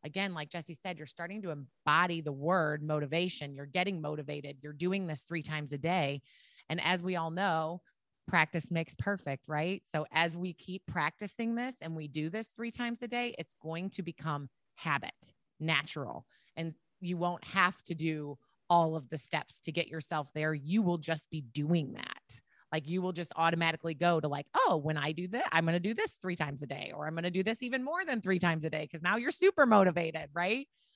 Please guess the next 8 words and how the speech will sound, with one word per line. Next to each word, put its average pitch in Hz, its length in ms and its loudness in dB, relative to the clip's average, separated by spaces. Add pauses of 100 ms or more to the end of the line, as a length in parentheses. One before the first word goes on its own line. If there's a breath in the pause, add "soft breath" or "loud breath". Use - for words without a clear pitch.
(320 soft breath)
We 220 100 0
just 240 220 0
have 262 140 0
to 226 100 -6
start 196 260 2
embodying 160 540 -4
those 139 160 -14
characteristics. - 1040 -10